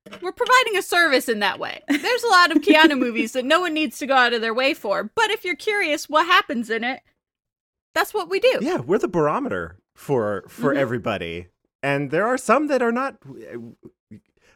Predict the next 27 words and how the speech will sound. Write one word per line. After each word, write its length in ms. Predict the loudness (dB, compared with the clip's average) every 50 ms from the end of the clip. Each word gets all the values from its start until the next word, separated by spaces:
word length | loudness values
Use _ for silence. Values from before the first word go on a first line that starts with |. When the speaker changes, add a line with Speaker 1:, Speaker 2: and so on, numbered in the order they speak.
| _ -8
Speaker 2:
Look 200 | -4 -4 -2 -2
at 80 | 0
our 180 | 0 0 0 0
bottom 380 | -2 -2 -4 -2 -2 -2 -4 -4
ten. 360 | -2 -2 -2 -2 -4 -6 -8 -6
Don't 180 | -4 -4 -4 -2
watch 240 | -4 -4 -6 -8 -12
'em. 160 | -18 -18 -18 _ -4
That's 240 | -2 -2 -2 -2 -2
like, 160 | -2 -2 0 -2
it, 100 | -4 -4 -4
it's 160 | -6 -6 -6
as 140 | -2 2 4
easy 280 | 4 6 6 4 4 2
as 120 | 2 4
that. 260 | 4 4 4 6 4 2
That's 180 | 4 4 2
kind 300 | 2 4 2 2 4 2
of 100 | 2 2
why 160 | 2 2 2
we're, 280 | 2 2 0 -2 -2 -6 -6
we're 140 | -4 -4 -2
ranking 420 | 0 0 0 0 -2 -4 -4 -4 -6
them, 200 | -8 -10 -14 -18 _
which 180 | -14 -12 -12 -12
is 160 | -12 -10 -6
nice. 300 | -6 -6 -6 -8 -10 -18